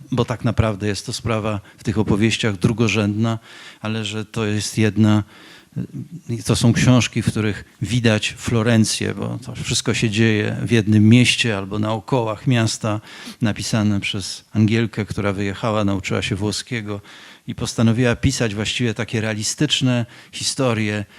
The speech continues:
ale z tym silnikiem, z tym motorem właśnie, e, sensacyjnym. E, po tej drugiej książce,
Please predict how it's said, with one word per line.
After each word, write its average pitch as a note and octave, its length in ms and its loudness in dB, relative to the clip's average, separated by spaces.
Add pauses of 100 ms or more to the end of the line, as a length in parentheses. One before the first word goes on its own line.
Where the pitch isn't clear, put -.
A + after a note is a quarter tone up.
(140)
ale G#2 180 -6
z - 100 -8
tym A2+ 280 0
silnikiem, A#2+ 540 0
z - 80 -12
tym A2 140 4
motorem A2 520 -2
właśnie, G2 560 -6 (200)
e, G#2 240 -4
sensacyjnym. G#2+ 920 -2 (460)
E, G#2+ 420 0
po C#3 100 6
tej B2+ 160 6
drugiej C#3 380 6
książce, G#2 680 4